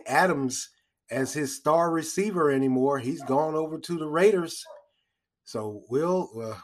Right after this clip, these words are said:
we'll see what happens with this, how the Packers are gonna look this season. Interesting.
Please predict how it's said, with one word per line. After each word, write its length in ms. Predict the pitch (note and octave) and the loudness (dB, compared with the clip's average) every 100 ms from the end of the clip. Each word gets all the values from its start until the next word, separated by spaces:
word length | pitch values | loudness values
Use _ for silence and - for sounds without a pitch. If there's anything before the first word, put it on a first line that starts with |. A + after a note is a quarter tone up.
| - | -10
we'll 180 | A#2+ E3 | -6 -4
see 240 | - F#3+ | -2 -2
what 180 | F3 E3+ | -2 -2
happens 520 | D#3+ F3+ F#3 F#3 D#3 | -2 -2 -2 -4 -4
with 220 | E3 C3+ | -8 -4
this, 320 | D3+ A#3+ B3+ - | 2 2 2 -2
how 160 | D3+ | -4
the 100 | D#3 | -4
Packers 420 | C3 F3+ G#3 E3 | -2 0 0 -2
are 80 | D3+ | -4
gonna 220 | D#3+ E3+ | -4 -2
look 280 | E3 A3 C4 | 0 0 -2
this 200 | G3+ F#3+ | -6 -4
season. 360 | F#3 D3+ G#2+ - - - - - | -2 -4 -6 -14 -18 -20 -20 -4
Interesting. 640 | G#3+ C4 C4 G#3+ - F2 | -2 2 4 2 2 -12